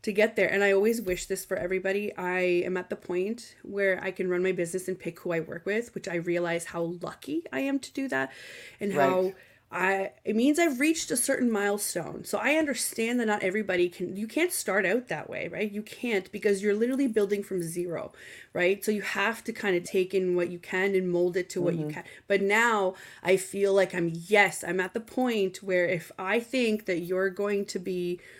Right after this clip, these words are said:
Speaker 1: more of a problem than you are a solution or a, a teammate or a coworker or, you know, then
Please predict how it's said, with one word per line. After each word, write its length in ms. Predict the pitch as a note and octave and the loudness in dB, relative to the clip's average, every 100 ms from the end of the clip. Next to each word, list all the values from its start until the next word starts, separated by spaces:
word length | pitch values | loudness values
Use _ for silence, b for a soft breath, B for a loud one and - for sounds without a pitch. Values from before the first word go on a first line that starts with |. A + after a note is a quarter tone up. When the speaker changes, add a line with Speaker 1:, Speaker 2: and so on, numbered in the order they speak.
| B B - | B B -8
Speaker 1:
more 640 | F#3 F3+ F3+ F#3 F#3+ G3+ | -4 2 4 6 6 4
of 80 | G#3 | 2
a 60 | |
problem 680 | A3 - C4 A#3 A3+ G#3 F#3 | -2 -4 0 0 2 2 4
than 140 | F3+ F3+ | 2 2
you 140 | F3+ | 2
are 140 | F#3 F#3 | 2 0
a 60 | |
solution 840 | F#3 G3+ G3 G3+ - G3 F3+ F3 F3 | -2 -4 -4 -4 -2 0 2 2 0
or 400 | E3+ F3 E3+ E3+ | 0 0 0 0
a, 340 | - F3 - | -2 -4 -4
a 20 | |
teammate 560 | E3+ - A3+ A3 G3 E3+ | -8 -4 0 2 2 2
or 160 | E3 E3+ | 0 -2
a 40 | |
coworker 640 | E3 - A3+ G#3 F#3 F#3+ | -2 2 4 4 0 0
or, 300 | F3+ E3 E3 D#3+ B B B | -2 0 -2 -4 B B B
you 100 | G3 | -2
know, 180 | F#3 F#3+ | 2 2
then 240 | G3 F#3 | 4 0